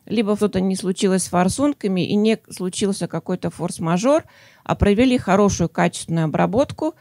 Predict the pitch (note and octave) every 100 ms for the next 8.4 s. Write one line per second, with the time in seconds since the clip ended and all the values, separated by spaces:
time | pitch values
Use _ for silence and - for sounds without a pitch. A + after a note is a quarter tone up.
0 | _ _ D#3+ A3+ G3 - A3+ C#4 D4+ G3+
1 | F#3 - E3 F#3 G#3+ C#4 C#4 - _ -
2 | D#3+ D#3 - F3+ G3 F#3+ F#3 D#3 A2+ -
3 | - A#3 A#3 G#3 A#3+ A3 - F#3 F#3 F3+
4 | A3 C#4+ - F#3 - F#3 F#3+ - - A3+
5 | A#3 A#3 - A3+ B3 C4 A3 G#3 - _
6 | _ _ G3+ G#3+ A3+ G#3 F3+ G3 F#3 F#3+
7 | F3 F#3+ F3+ E3+ D#3 E3+ F#3+ F3+ E3 E3
8 | G3 C4 C4